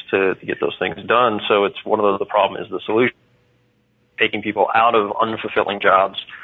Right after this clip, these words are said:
and hopefully we can create a space for them in, in a more fulfilling job somewhere else.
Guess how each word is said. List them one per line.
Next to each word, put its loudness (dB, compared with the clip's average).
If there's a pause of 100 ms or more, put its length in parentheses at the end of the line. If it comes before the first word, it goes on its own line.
(260)
and -2
hopefully 2
we 0
can -14
create -2
a -2
space -2
for -2
them -4
in, -6
in 0
a 0
more -2
fulfilling -2
job 4
somewhere 2
else. 4